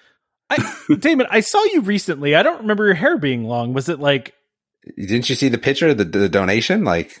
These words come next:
Speaker 1: No, I
Speaker 2: it's
Speaker 1: do-, I didn't,
Speaker 2: Oh, you
Speaker 1: I
Speaker 2: can go look on Facebook. It's pretty, it's pretty, uh,
Speaker 1: Did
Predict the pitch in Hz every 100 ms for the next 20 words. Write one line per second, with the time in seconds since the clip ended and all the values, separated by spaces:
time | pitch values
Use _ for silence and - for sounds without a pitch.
0 | _ _ _ 170 277 170 160 190 220 202
1 | 226 202 240 113 117 110 202 180 170 135
2 | 165 110 - 143 131 113 104 110 - 127
3 | 113 104 - 127 113 110 98 98 -